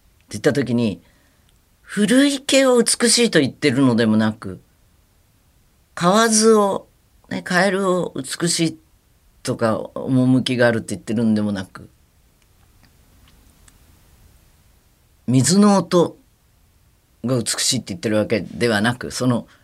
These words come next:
状況を美しいと言っている。で、あの、なんかそれも解釈が様々あるらしく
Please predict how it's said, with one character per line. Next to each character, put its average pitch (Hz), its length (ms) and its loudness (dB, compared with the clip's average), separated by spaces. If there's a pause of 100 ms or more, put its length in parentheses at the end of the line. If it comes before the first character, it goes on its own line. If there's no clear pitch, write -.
(140)
状 180 320 0
況 208 600 -2 (360)
を - 280 -2 (340)
美 123 360 -8
し 135 200 0
い - 80 -6
と 113 80 -6
言 101 100 -6
っ - 20 -14
て - 320 -6
い 95 120 -4
る。 85 260 -8 (540)
で、 131 340 2 (880)
あ 123 260 -2
の、 113 760 -4 (1900)
な 190 200 2
ん - 60 -4
か - 280 -4
そ 190 180 -2
れ 214 100 4
も 220 160 4
解 269 280 2
釈 139 400 0
が 113 320 -2 (1600)
様 220 340 0
々 156 380 0 (540)
あ 120 120 -4
る 127 120 0
ら 127 140 2
し - 160 -4
く 113 460 -4